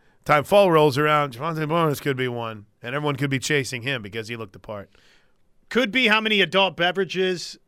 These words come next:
Speaker 2: he had that a lot of people looked like Toby.
Speaker 1: <laughs> Like, was I, was I one of,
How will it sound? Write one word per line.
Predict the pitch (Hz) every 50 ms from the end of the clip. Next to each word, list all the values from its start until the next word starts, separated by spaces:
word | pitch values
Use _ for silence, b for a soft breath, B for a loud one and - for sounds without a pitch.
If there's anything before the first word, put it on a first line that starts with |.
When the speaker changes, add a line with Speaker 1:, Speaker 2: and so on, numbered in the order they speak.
| _ _ _ _ _ _ _ -
Speaker 2:
he | - 175 190 165
had | 175 175 170 175 170 151 139
that | 160 151 151
a |
lot | 147 151 160 165
of | 165 160
people | - 160 - 147 143
looked | 143 139 135 -
like | 143 131 127 -
Toby. | - 151 143 135 127 131 135 147 -
Speaker 1:
<laughs> | B B B B B B B B B -
Like, | - 139 131 113
was | 139 151 123 123
I, | 147 147 156
was | 156 156 147 139 139 131
I | 147 147 156
one | 147 123 117 127 143 143 143 143 147 139 -
of, | 131 127 120 117 113 110 107 107 101 - - - -